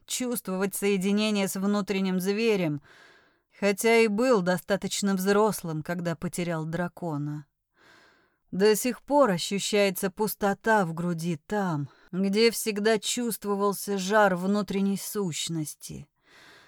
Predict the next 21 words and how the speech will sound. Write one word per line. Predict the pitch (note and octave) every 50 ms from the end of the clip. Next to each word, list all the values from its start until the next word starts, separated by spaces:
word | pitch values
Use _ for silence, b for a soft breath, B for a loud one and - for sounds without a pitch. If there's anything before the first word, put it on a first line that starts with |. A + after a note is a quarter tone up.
| b b b b b b b
И | - A#3+ B3+ C4
вот | C4 C4 C#4+ C#4 A#3 F#3+ - -
появился | - A#3+ A#3 A#3+ B3 B3+ C4+ C#4 B3 - - B3+
крохотный | - - C4 C#4 C#4 B3+ - C#4 - - B3+ C4 B3+
шанс | - - - C#4 B3+ A3 F3+ F3 -
все | - - - - B3 B3+
вернуть, | A#3+ A3+ A#3 A#3+ B3 C4 C#4+ D4+ C#4+ G#3 - - - - _ _ _ _ _ _ _ _ _ _ _ -
а | G#3+ G#3+ G#3
Василиса | G3+ G3+ G3 - - A3 G#3+ A3 A3 G3 - - F#3
упрямится. | E3+ D3+ - G3 F#3 F#3 F#3 F3 E3 E3 D#3 - - - - D#3+ D3+ D#3 - _ _ _ _ _ _ _ _ _ _ _ _ _ _ _ _ -
Я | F#3 G3 A3+ B3+ C#4 B3+
сказала: | - - B3+ A#3+ A3+ A3+ B3 B3+ A#3+ A#3
«Нет, | A3+ A3 A#3 B3+ D4 C4 -
Шторм», | - - - - G3 F3+ E3+ D#3+ D#3 D#3 D3+ - b b
вскинула | b - - - - G#3+ G3 F#3+ F#3+ F#3+ F#3+ F3+ F3+
она | F3+ F3+ F#3
голову, | F#3 F#3 F#3+ G#3 G#3 G3 F#3 E3+ F3+
не | F3+ F3+ F3+ F3+
глядя | F3 F3 F3 E3+ E3 D3+ D3+ D3+
на | D3+
меня. | D#3 D#3+ D#3 D#3 D3+ C#3+ C#3+ C#3+